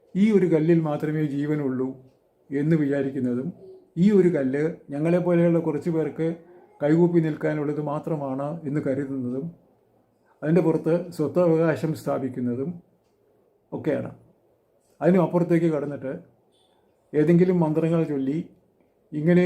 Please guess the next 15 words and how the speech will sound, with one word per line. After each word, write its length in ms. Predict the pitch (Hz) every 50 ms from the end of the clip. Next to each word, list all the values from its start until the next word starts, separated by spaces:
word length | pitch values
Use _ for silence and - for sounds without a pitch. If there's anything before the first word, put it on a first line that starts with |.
| 175 170
ഒരു 100 | 165 160 160
കല്ലിനെ 320 | 160 147 147 160 160 165 160
ഇവിടെ 140 | 151 147 147 151
പ്രതിഷ്ഠിച്ചത് 520 | 151 143 147 127 - 151 135 143 139 139 135
കൊണ്ട് 220 | 135 123 120 135 160 190 - - _ _ _ _ _ _ _ _ _ _ _ - 143
ലോകത്ത് 280 | 143 151 160 165 165 170 156
നന്മ 220 | 156 147 151 165 175 175 160
വരും 200 | 143 139 151 147 160 160 143 131
എന്നും, 220 | 127 127 127 139 165 165 - - - - - - _ _ _ _ _ _ _ - - - - -
അങ്ങനെ 240 | 139 147 165 185 190 170 165
ചെയ്യുന്നതിന് 540 | 156 156 160 160 156 143 131 131 131 139 156 170 175 - _ _ _ -
ഒരുപാട് 400 | 143 165 165 165 165 165 165 165 175 175 175 151 139 143
ആചാരക്രമങ്ങളുണ്ട് 1120 | 156 165 170 170 170 175 175 180 170 160 151 160 175 175 175 175 170 151 127 123 120 123 123 123 123 123
എന്നും, 220 | 127 131 147 165 175 170 - - _ _ _ _ _ _ _ _ _ _ _ _ _ _ - 151
അത് 100 | 180 208